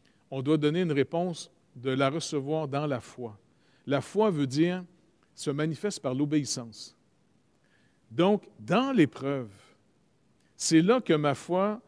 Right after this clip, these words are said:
va germer pour passer d'une information à une connaissance de Dieu. L'épreuve, c'est pas quelque chose qui me rend meilleur par moi-même.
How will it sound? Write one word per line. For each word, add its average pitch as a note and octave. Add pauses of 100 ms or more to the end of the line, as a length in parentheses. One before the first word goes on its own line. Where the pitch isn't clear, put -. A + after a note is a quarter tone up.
(120)
va D3 (160)
germer F3 (260)
pour C#3+
passer F#3+
d'une C#3 (200)
information F#3 (500)
à C3
une C3+
connaissance C3
de G#2
Dieu. G2+ (840)
L'épreuve, A3
c'est D#3
pas G#3
quelque D#3
chose G3
qui D3+
me C3+
rend D3+
meilleur D3
par B2
moi-même. B2